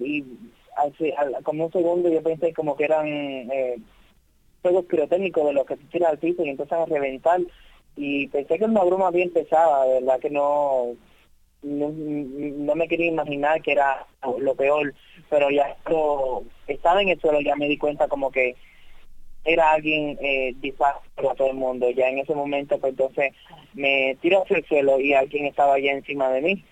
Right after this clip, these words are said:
Me quería cubrir yo con esa persona, pero ya de repente, pues, miré hacia arriba a ver qué estaba haciendo la otra, el, el, el señor que estaba disparando contra nosotros. De-, eh, mi reacción fue correr hacia afuera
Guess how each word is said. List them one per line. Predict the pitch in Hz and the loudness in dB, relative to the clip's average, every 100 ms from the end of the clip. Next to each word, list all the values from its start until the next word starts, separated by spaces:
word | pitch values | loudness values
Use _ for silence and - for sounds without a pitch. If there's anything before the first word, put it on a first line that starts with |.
| - - 170 151 | -20 -20 -14 -6
Me | 156 147 | 0 0
quería | 143 143 170 226 | 2 0 2 0
cubrir | 220 165 165 170 151 143 | 0 2 2 0 -4 0
yo | 165 196 | 2 2
con | 180 151 | 0 -2
esa | 151 | -2
persona, | 139 127 135 127 127 | -2 -2 -2 -2 -2
pero | 127 131 | 0 0
ya | 127 135 | 2 2
de | 147 | 0
repente, | 147 143 147 147 135 | -2 -2 -2 -4 0
pues, | 135 127 127 - _ - - | 2 2 0 -8 _ -20 -6
miré | 147 147 151 | -2 4 4
hacia | 160 170 | 4 2
arriba | 156 170 170 | 2 2 2
a | |
ver | 147 147 | 0 -2
qué | 147 | -2
estaba | 151 156 151 | 0 2 2
haciendo | 165 156 | 0 0
la | 151 147 | 4 2
otra, | 143 151 143 | 2 2 2
el, | 127 135 131 117 | 0 0 -2 -2
el, | 135 127 120 113 117 - - 135 | -2 -2 -6 -10 -16 -20 -10 -6
el | 131 | -4
señor | 139 143 151 | -2 -2 -2
que | 151 | 0
estaba | 151 143 143 | 2 4 2
disparando | 139 135 139 147 156 | 0 0 2 2 0
contra | 147 143 | 0 0
nosotros. | 139 135 196 185 180 _ _ _ _ _ _ - | 0 0 0 0 -4 _ _ _ _ _ _ -2
De-, | 151 156 131 143 139 135 131 | 0 2 0 2 2 0 0
eh, | 139 | -2
mi | 131 143 | -2 -2
reacción | 143 139 - 160 160 | 2 0 2 0 0
fue | 170 160 156 156 156 - - | 2 4 4 2 0 -8 -2
correr | 156 151 175 | 0 2 2
hacia | 170 165 147 | 2 0 -2
afuera | 165 151 | 2 2